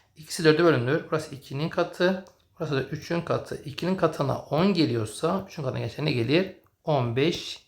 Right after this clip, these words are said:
gelir. Soru bitti arkadaşlar. İşte diğer, diğerine geçelim. Sonra aynı mantık. Aa, gençler burada farklı bir durum var. Bakın dört bölü x gençler. Bakın işte bu arada paralel olduğu için bunu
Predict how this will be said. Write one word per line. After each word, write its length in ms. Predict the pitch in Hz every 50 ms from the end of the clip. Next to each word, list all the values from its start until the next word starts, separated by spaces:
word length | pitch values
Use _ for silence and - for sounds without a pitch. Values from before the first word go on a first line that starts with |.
| -
gelir. 360 | 131 135 123 113 110 104 -
Soru 840 | - - - - - - - 147 131 120 131 156 175 190 - - _ _ - -
bitti 500 | 143 165 175 - - _ _ - - -
arkadaşlar. 560 | - - - 107 - - - - - - _ _ - - - - -
İşte 140 | - 170 165
diğer, 240 | 180 170 160 165
diğerine 180 | - 185 175 160
geçelim. 320 | 139 131 - 165 180 180
Sonra 140 | - 160 - - -
aynı 220 | - 208 202 180
mantık. 500 | 139 123 120 113 - 180 190 196 190 - - - - - - - _
Aa, 320 | - 180 175 180 175 170
gençler 180 | 175 175 165 165
burada 140 | 175 180 170
farklı 280 | 175 - 160 165 165
bir 40 | 156
durum 200 | 160 160 160 147
var. 220 | 139 160 180 - 151
Bakın 340 | 156 156 - 120 120 123
dört 280 | 143 170 180 160 135 120
bölü 280 | 117 110 107 104 - -
x 160 | 165 151 -
gençler. 480 | 165 170 170 170 - - 175 170 165
Bakın 160 | - - 151 143
işte 160 | - 139 131
bu 80 | 143
arada 220 | 147 151 147 - -
paralel 180 | 135 147 147
olduğu 380 | 139 131 123 123 123 131 151 180
için 480 | 180 - 165 - - - 143 131 117 120
bunu 180 | 117 117 113